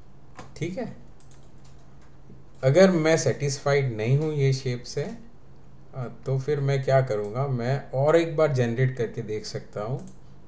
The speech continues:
कि अगर और भी ये images generate करें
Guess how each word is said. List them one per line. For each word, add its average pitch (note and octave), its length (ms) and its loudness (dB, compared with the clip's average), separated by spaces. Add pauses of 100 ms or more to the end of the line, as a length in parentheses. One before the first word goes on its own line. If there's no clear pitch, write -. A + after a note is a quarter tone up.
कि C#3 120 -4
अगर C#3 240 4
और B2+ 320 0
भी B2+ 120 0
ये A#2+ 220 0
images G#2 560 -6 (560)
generate G#2+ 400 -6
करें G2+ 300 -10